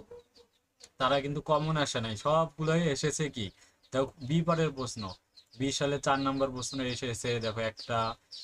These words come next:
বিশ সালে পাঁচ নাম্বার, বিশ সালে নয় নাম্বার। দেখো, এই সবগুলাই কিন্তু, দেখো, এরপরে সতেরো সালে যে কোশ্চেনটা ছিল, এটা হচ্ছে বি পার্টের প্রশ্ন, অর্থাৎ এখানে বি পার্টের প্রশ্নগুলাই, দেখো,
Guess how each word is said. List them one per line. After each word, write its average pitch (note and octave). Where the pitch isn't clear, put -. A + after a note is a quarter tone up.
বিশ A#2
সালে A#2+
পাঁচ A#2
নাম্বার, A#2
বিশ A2
সালে A2+
নয় A2+
নাম্বার। A2+
দেখো, A#2
এই D#3
সবগুলাই D#3+
কিন্তু, D3+
দেখো, C3
এরপরে C3
সতেরো C3+
সালে C3+
যে B2+
কোশ্চেনটা B2+
ছিল, B2
এটা D3
হচ্ছে D3+
বি C#3
পার্টের C#3+
প্রশ্ন, A#2+
অর্থাৎ D3
এখানে D3
বি C3
পার্টের D3+
প্রশ্নগুলাই, C#3+
দেখো, B2